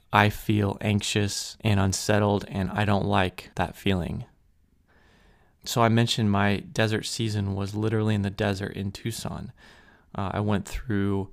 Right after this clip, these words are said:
my initial year-long recovery from sexual addiction in San Diego through twelve-step group called S A A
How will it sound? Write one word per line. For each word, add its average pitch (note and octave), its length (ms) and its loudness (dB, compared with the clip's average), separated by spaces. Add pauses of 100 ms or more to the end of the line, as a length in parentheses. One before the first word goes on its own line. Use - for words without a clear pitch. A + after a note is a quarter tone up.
(120)
my G2 200 0
initial G#2 880 2
year-long G#2+ 760 4
recovery G2+ 500 0
from G2+ 220 -4
sexual - 380 -2
addiction G#2 640 -2 (380)
in G#2+ 140 -2
San G#2+ 240 0
Diego G2+ 440 0
through G2+ 540 -4
twelve-step A2+ 460 2
group A2 280 -2
called G2 300 -4
S - 180 -2
A G2+ 160 0
A G2+ 300 2